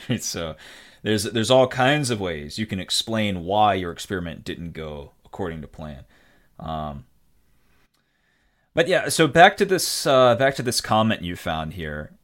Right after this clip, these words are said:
I mean, uh, the first section of it, uh, is just an admonishing of science being communicated by non-experts, right? So, uh, uh, "Should you trust science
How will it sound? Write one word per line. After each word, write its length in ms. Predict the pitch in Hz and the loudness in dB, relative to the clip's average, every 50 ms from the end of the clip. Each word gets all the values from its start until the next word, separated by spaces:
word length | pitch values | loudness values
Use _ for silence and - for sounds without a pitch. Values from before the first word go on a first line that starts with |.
| _ _ _ _ - | _ _ _ _ -4
I 80 | 113 | -2
mean, 360 | 113 113 113 113 110 107 107 - _ _ _ _ _ _ _ _ _ - | 0 2 2 2 2 0 -2 -6 _ _ _ _ _ _ _ _ _ -12
uh, 200 | - 87 85 113 | -10 -8 -6 -4
the 160 | 131 123 127 127 | 0 0 0 0
first 340 | - - 196 214 208 - | 0 0 0 0 0 0
section 380 | - 123 101 87 - - 98 85 | -2 -2 -2 -2 -2 -4 -6 -6
of 100 | 82 80 | -6 -6
it, 200 | 78 78 82 - - _ _ _ _ _ | -6 -8 -10 -12 -18 _ _ _ _ _
uh, 440 | - 98 95 95 95 95 98 98 - - | -4 -2 0 0 0 0 0 -2 -2 -4
is 320 | - 131 135 131 113 101 98 | -2 0 0 0 0 -2 -4
just 400 | 92 104 113 117 107 - - 110 | -4 -2 0 0 -2 -2 -4 -4
an 360 | 101 98 95 95 92 92 90 - - | -2 -2 -2 -2 -4 -6 -6 -4 -4
admonishing 1000 | 101 101 95 101 101 98 104 104 110 110 107 104 - - 101 95 92 92 90 85 | -2 -2 0 0 2 4 4 6 4 4 2 0 -2 -2 -4 -4 -4 -4 -6 -6
of 260 | 82 78 78 - - | -6 -6 -8 -8 -6
science 400 | - - 104 95 92 92 87 - | -4 -2 -2 -2 -2 -4 -6 -8
being 240 | - 95 92 90 85 | -8 -6 -6 -6 -6
communicated 640 | - 92 87 90 90 87 85 - 87 85 80 80 | -8 -6 -6 -4 -4 -6 -6 -6 -6 -6 -6 -6
by 140 | 78 78 78 | -6 -8 -8
non-experts, 880 | 78 78 78 78 76 71 71 - - - - 64 - - - - - - _ _ _ _ - | -8 -8 -8 -8 -8 -10 -12 -14 -14 -16 -16 -16 -18 -16 -18 -18 -20 -20 _ _ _ _ -14
right? 300 | 95 82 76 76 73 - _ _ - - _ _ | -12 -10 -10 -10 -12 -16 _ _ -20 -20 _ _
So, 420 | - - 95 90 85 85 80 76 - _ _ _ _ _ - | -10 -6 -4 -4 -2 -4 -4 -6 -10 _ _ _ _ _ -10
uh, 360 | - - 87 87 87 87 - - - _ _ _ _ _ _ _ _ _ _ _ _ _ - | -6 -4 -2 -2 -2 -4 -6 -8 -12 _ _ _ _ _ _ _ _ _ _ _ _ _ -12
uh, 320 | - 71 78 76 62 76 117 | -10 -10 -10 -10 -8 -4 -2
"Should 280 | - - - 131 127 120 | 0 4 4 4 4 2
you 120 | 131 120 107 | 0 -2 -2
trust 640 | - - - 135 139 143 139 - - - - - | -4 -6 -2 2 4 4 4 2 -2 -6 -6 -6
science 380 | - - 143 123 123 127 123 - | -2 0 2 2 2 2 0 -2